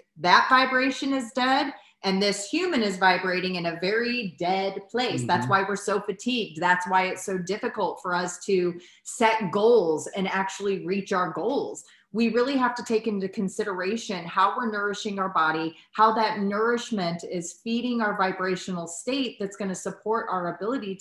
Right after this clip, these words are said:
Speaker 1: to actually go after our goals and
Speaker 2: Yeah.
Speaker 1: live our
Speaker 2: Going
Speaker 1: life
Speaker 2: out in life,
Speaker 1: purpose,
Speaker 2: yeah,
Speaker 1: you
Speaker 2: yeah.
Speaker 1: know? So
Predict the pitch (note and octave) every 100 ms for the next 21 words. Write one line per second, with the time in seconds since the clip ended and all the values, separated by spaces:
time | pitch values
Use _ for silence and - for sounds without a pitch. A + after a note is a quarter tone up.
0 | - F#3+ F3 F#3 - - A3 A#3 A3+ -
1 | _ _ _ G#3+ A#3 C4 - G3 G#3 -
2 | A#3+ A#3+ A#3 A3+ G#3+ C4 D#4 G#3+ F3 F3
3 | F3+ G#3 B3 A#3 G#3+ A#3 E3 G3+ - E4
4 | B3+ - - - - - - G3+ G#3+ G3+
5 | G#3 - - - _ - D#4